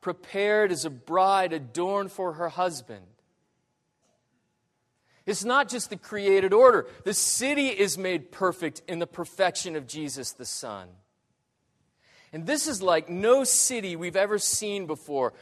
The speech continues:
So we should take some snapshots, like shutter-happy tourists, just off the bus before we leave it altogether. Somewhere around verse eleven, the tour begins. The city is cut from jewels,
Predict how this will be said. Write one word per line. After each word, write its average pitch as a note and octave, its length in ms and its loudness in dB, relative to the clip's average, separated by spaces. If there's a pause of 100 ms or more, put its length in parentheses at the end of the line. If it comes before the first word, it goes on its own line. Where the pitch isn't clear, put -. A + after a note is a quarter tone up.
(140)
So - 180 -4
we A3 120 -6
should A3 260 -8
take A#3 240 0
some G3 200 -6
snapshots, F#3 1000 0
like D#3+ 260 -4 (240)
shutter-happy G#3 1000 2
tourists, F#3 680 -2 (260)
just A3+ 380 0
off G#3 240 2
the E3 60 -10
bus E3 340 -2
before E3+ 360 -4
we E3 180 -6
leave F3 400 -6
it D3 120 0
altogether. C#3+ 840 -2 (200)
Somewhere A3 680 0
around D#3+ 260 0
verse F3+ 300 -2
eleven, E3 460 0
the C3 60 -6
tour F3 440 -2
begins. B2+ 840 -8 (1200)
The D#3 80 -12
city A#3 540 0
is E3 240 -4
cut - 380 -4
from D3 340 -10
jewels, B2+ 800 -8